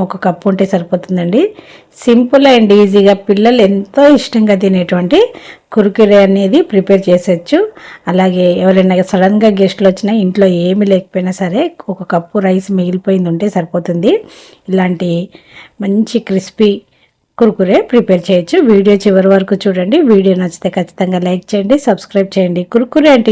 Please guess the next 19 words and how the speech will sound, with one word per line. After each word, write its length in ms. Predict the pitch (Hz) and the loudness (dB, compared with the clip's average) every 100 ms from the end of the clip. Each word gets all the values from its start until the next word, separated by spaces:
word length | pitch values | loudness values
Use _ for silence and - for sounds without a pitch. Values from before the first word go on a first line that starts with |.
| 190 | 0
ఇష్టం 200 | - 180 | -2 -2
ఉండే 160 | 180 277 294 | -2 -2 0
మీ 60 | 202 | -2
ఫ్రెండ్స్కి 360 | 196 180 196 - | -2 -4 -6 -4
కూడా 160 | 190 208 302 | -2 0 0
ఈ 20 | 202 | 0
వీడియో 240 | 185 185 185 | 0 0 0
అనేది 260 | 175 170 262 392 | -2 -2 0 0
షేర్ 220 | 208 185 - | 0 -2 -4
చేయండి. 340 | 185 170 233 480 - - - - - - | -6 -2 0 0 -2 -18 -20 -20 -20 -2
దీనికోసం 420 | 226 208 220 214 196 | 0 2 2 2 0
ముందుగా 320 | 196 190 190 190 196 - - - - 208 | 0 0 0 0 -4 -10 -20 -20 -8 -4
ఒక 140 | 196 196 196 | -2 -2 0
కప్పు 320 | 196 - 320 508 - 202 | -2 -2 0 0 -6 -2
రైస్ 280 | 185 190 - 226 440 - 214 | 0 0 0 -2 -2 -2 0
మిగిలిపోయిందైనా 760 | 202 190 185 185 175 170 175 294 247 | 2 0 0 -2 0 -2 0 2 2
లేదంటే 340 | 185 175 208 208 | 2 0 -2 -2
మీరు 220 | 185 185 180 _ _ 208 | 0 -2 -4 _ _ -2
వండుకొని 420 | 196 190 190 190 | 0 2 2 0